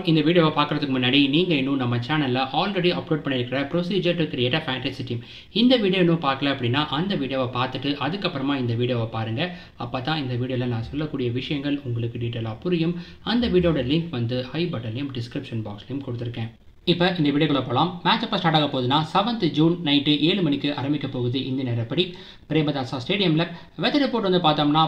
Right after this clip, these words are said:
பார்ட்லி கிளவுடியா இருக்கும். மேட்ச் டைம் அப்போ ரெயின் இன்டரப்ஷன் இருக்கிறதுக்கான வாய்ப்புகள் அதிகமா இருக்கு. நெக்ஸ்ட் வந்து பிட்ச் ரிப்போர்ட் வந்து பார்க்கலாம்.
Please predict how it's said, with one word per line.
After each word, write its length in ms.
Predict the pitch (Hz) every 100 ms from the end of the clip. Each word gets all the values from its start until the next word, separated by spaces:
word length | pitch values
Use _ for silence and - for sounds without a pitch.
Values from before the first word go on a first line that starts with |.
| 156
பார்ட்லி 360 | 190 226 202
கிளவுடியா 380 | 185 147 156 160
இருக்கும். 340 | 139 151 165 170 175 - -
மேட்ச் 300 | 160 262 226
டைம் 160 | 180
அப்போ 220 | 151 160 160 165 143
ரெயின் 260 | 156 220
இன்டரப்ஷன் 440 | 160 147 - 156 156
இருக்கிறதுக்கான 640 | 170 180 170 - 170 135
வாய்ப்புகள் 400 | 120 143 151 147
அதிகமா 420 | 143 131 123 117
இருக்கு. 260 | 147 202 180 180 - -
நெக்ஸ்ட் 220 | 202 -
வந்து 220 | 196 180
பிட்ச் 260 | 185 214 -
ரிப்போர்ட் 260 | 165 160 151
வந்து 100 | 147
பார்க்கலாம். 400 | 117 120 165